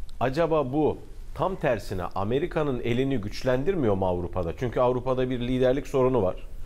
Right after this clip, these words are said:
Bir, e, yani ordular açısından da bir sorun var. Yani Ukrayna örneğinde çok, e, kötü bir sınav da verdi Avrupa ordusu.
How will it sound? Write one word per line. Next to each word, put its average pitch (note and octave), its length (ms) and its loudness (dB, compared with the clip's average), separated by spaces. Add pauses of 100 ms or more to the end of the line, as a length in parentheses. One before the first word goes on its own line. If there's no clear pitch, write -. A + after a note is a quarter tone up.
(420)
Bir, A#2+ 300 2 (100)
e, A2+ 80 2 (640)
yani G2 180 -2 (1000)
ordular G#2+ 400 4
açısından D3 460 0
da A#2 80 2
bir G2 40 -4
sorun E2+ 360 -4
var. D#2 100 -2
Yani F2 140 -4
Ukrayna G#2+ 380 2
örneğinde G2+ 520 4 (300)
çok, - 260 -2
e, F#2+ 140 2
kötü A2+ 280 -2
bir B2+ 40 0
sınav B2+ 340 2
da G#2+ 100 4
verdi E2+ 220 2
Avrupa E2 340 -2
ordusu. E2+ 440 -2